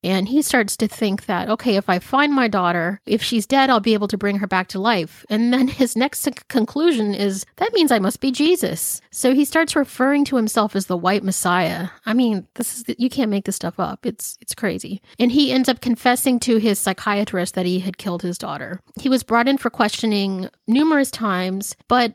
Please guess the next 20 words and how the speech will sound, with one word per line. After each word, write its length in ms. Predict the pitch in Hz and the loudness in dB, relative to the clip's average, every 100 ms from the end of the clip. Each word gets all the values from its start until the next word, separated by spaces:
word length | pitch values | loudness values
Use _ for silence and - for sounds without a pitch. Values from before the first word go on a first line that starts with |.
| - | -8
from 220 | - 285 | 0 2
what 140 | 311 466 | 4 2
I 60 | 453 | 0
could 120 | - | -4
find, 280 | - 262 262 | -2 0 2
he 100 | 262 | 2
was 120 | 220 | 2
never 240 | 220 240 | 2 0
charged, 560 | 240 - 202 208 214 - | -2 -2 0 0 -2 -4
but 140 | 214 | -4
he 240 | - 269 262 | 0 0 2
remained, 640 | 226 202 208 214 214 208 | 4 4 2 2 0 -2
he 160 | - 269 | -2 0
remained 340 | 311 262 254 | 2 2 2
a 40 | |
suspect 600 | 220 233 220 - 170 175 | 0 0 0 -2 -2 -2
until 380 | - 190 - 202 | -4 -4 0 -2
Haddon 400 | 180 190 185 185 | 2 2 2 -2
was 120 | 180 | -2
eventually 680 | 180 170 185 - 190 170 180 | -4 -4 -4 -4 -6 -4 -8